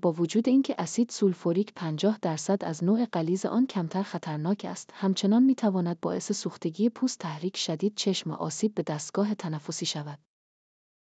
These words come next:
هنگام کار با این ماده باید از دستکش مقاوم، عینک ایمنی و تهویهٔ مناسب استفاده شود.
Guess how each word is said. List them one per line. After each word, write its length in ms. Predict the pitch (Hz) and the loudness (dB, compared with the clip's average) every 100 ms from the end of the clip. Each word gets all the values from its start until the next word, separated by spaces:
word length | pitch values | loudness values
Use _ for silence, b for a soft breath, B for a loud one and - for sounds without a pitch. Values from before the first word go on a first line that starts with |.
| _ | _
هنگام 380 | 190 185 226 320 | 4 8 8 8
کار 260 | - 262 262 | 6 4 6
با 140 | 226 | 4
این 200 | 165 208 | 2 6
ماده 300 | 220 180 180 | 6 6 4
باید 340 | 214 185 185 208 | 4 4 2 0
از 160 | 160 | -4
دستکش 460 | - 156 - 220 220 | -4 -6 -4 -4 4
مقاوم، 500 | 254 185 156 156 208 | 4 4 2 2 2
عینک 460 | 214 170 175 202 - | 2 0 0 -2 -4
ایمنی 360 | 165 156 175 | -4 0 0
و 120 | 214 226 | 2 0
تهویهٔ 520 | - 151 151 170 226 | -4 -8 -4 2 4
مناسب 440 | 208 156 151 175 | 4 2 -2 -4
استفاده 500 | 170 - 160 - 147 | -4 -8 -10 -8 -6
شود. 340 | 151 156 147 | -6 -6 -8